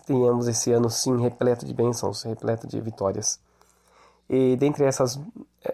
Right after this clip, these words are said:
essas boas novas, é, que nos chegaram,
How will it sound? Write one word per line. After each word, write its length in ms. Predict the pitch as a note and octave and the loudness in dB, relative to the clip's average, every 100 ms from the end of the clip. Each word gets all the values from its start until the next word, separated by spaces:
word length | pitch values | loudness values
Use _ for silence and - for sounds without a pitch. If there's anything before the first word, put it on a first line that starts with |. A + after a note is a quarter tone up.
| - | -4
essas 240 | - C#3 | -2 0
boas 300 | B2+ B2+ B2 | 2 2 4
novas, 460 | B2+ C3 A#2+ - - _ _ _ _ | 6 6 4 0 -8 _ _ _ _
é, 300 | B2 A#2+ A2+ | 2 4 4
que 120 | A2+ | 2
nos 140 | B2+ - | 0 0
chegaram, 560 | A#2+ B2 C#3 D3 A#2 | 0 4 4 2 -4